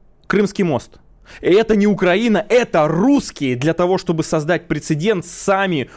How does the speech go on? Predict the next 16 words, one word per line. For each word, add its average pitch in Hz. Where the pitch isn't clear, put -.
ударили 165
по 151
Крымскому 160
мосту. 147
Ладно, 123
прокатит 165
для 127
западной 123
аудитории, 135
я, 131
это 185
очень 202
важно. 131
По 175
Кремлю 269
беспилотники. 175